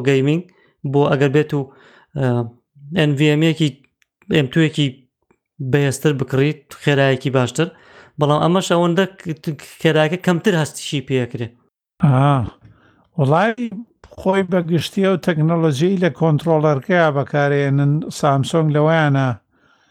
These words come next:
Speaker 2: زیرەک و چوستە، لەوە شتێکی باشەکە. بەڵام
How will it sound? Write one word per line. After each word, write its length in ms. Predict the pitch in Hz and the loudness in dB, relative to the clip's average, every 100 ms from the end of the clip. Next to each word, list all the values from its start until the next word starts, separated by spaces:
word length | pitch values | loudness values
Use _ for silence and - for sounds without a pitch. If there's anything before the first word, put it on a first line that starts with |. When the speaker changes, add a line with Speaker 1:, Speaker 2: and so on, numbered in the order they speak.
| _ _ 151 | _ _ -4
Speaker 2:
زیرەک 580 | 101 120 139 143 147 - | -2 0 2 2 0 -4
و 80 | 135 127 170 269 220 - | -6 -6 -8 -10 -12 -10
چوستە، 520 | - 147 - - 120 123 147 _ _ _ _ _ _ _ _ _ - | -2 -2 -2 -2 -2 0 -2 _ _ _ _ _ _ _ _ _ -4
لەوە 220 | 143 147 151 | 0 2 0
شتێکی 400 | - 165 131 139 | -2 -4 -4 -2
باشەکە. 600 | 156 147 101 120 - 95 - _ _ _ _ _ _ | 0 0 -2 -8 -8 -8 -10 _ _ _ _ _ _
بەڵام 340 | 143 160 170 | 0 2 2